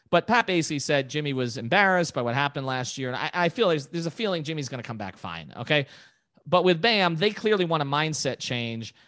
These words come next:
But he wanted, I think, Spoelstra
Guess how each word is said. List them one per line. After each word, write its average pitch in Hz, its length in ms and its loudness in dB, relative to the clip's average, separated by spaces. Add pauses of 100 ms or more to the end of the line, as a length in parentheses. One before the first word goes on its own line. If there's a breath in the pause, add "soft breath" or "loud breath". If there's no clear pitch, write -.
(340 soft breath)
But 151 220 2 (420)
he 247 200 0
wanted, 196 320 2
I 143 120 2
think, 147 220 -2
Spoelstra 135 880 0